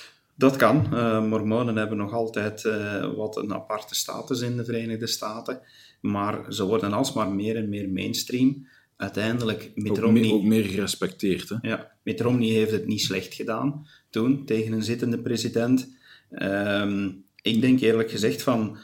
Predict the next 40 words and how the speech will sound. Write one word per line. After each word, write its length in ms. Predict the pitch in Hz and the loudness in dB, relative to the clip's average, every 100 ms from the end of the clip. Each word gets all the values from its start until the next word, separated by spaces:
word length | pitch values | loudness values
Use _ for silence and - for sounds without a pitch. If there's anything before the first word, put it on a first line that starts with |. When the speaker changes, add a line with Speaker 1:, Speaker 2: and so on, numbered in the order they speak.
| - _ | -20 _
Speaker 1:
ja, 280 | - 85 - | -6 -6 -6
je 60 | 107 | -6
moet 160 | 98 | -2
ook 160 | 101 - | -2 0
rekenen, 340 | 110 - - | 0 0 -2
een 100 | 101 | -4
president 640 | 92 95 95 95 113 110 - _ _ | -4 -4 -2 0 0 -2 -10 _ _
is 200 | - 95 | -4 -2
heel 180 | 110 95 | 0 0
machtig 380 | 87 95 - 113 | -2 -6 -6 -6
in 120 | 113 | -4
Amerika, 460 | 110 110 113 - 113 | -2 -2 -2 -4 -4
maar 160 | 104 | -4
hij 100 | 90 | -4
is 120 | - - | -6 -4
toch 320 | 110 104 - | -6 -6 -6
niet 220 | 104 101 | -4 -4
degene 360 | 98 104 107 104 | -2 -4 -4 -4
die 140 | 104 | -6
op 100 | - | -6
zijn 260 | - - - | -8 -8 -8
eentje 400 | 104 117 117 117 | -4 -4 -2 -4
alle 200 | 110 110 | -4 -4
beslissingen 520 | - - - - 110 | -4 -4 -4 -4 -4
neemt. 300 | 107 113 113 - - - - - | -4 -4 -6 -12 -20 -18 -16 0
Speaker 2:
Nee, 120 | - 156 | 6 8
Speaker 1:
Dus 80 | 165 | 8
Speaker 2:
dat 80 | |
is 60 | 151 | 6
waar. 400 | 151 170 156 - 113 | 8 6 4 -2 2
Ik, 240 | 113 117 | 2 6
ik 140 | 135 139 | 6 10
moet 220 | 139 131 | 8 10
ook 180 | 127 127 | 6 6
terugdenken 600 | 120 131 123 131 131 127 | 2 4 4 4 4 4
aan 460 | 117 117 113 80 95 | 6 8 6 4 2
de, 400 | 107 110 107 101 - | 4 6 4 0 -6
ehm, 640 | 95 101 98 98 95 92 82 - _ - - - - | -6 -4 -2 -2 0 0 0 -6 _ -8 -8 -10 -14
de, 520 | 92 92 87 80 73 62 | -6 -2 -2 -4 -6 -6
aan, 320 | 92 92 | -4 -4